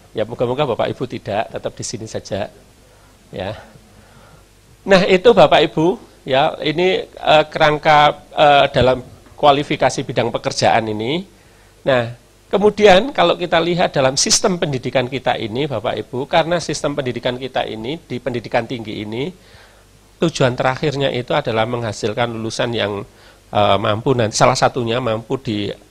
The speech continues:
apa namanya, diserap oleh lapangan pekerjaan, begitu ya. Maka, eh, standar kompetensi lulusannya ini, ya, harus mengacu pada K K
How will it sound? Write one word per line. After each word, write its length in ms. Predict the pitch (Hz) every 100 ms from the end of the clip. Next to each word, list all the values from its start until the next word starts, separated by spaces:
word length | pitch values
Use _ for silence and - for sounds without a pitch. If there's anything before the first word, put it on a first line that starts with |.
| -
apa 240 | 101 107
namanya, 400 | 101 101 101 123
diserap 480 | 139 131 - 127 -
oleh 240 | 113 107
lapangan 320 | 120 113 107 110
pekerjaan, 640 | 110 147 196 214 135 220 -
begitu 320 | 101 - 101
ya. 160 | 104 160 - - - _
Maka, 560 | - 127 - 214 240 - - _ _ -
eh, 500 | 175 175 170 165 165 160 -
standar 480 | - 196 175 185 180
kompetensi 480 | 170 170 175 160 170
lulusannya 640 | 160 156 151 120 120 127 -
ini, 400 | 107 120 180 285 - _ _ _ _ -
ya, 280 | 110 113 123 - -
harus 280 | 139 220 -
mengacu 320 | 196 185 202
pada 200 | 202 165
K 100 | 143
K 80 | -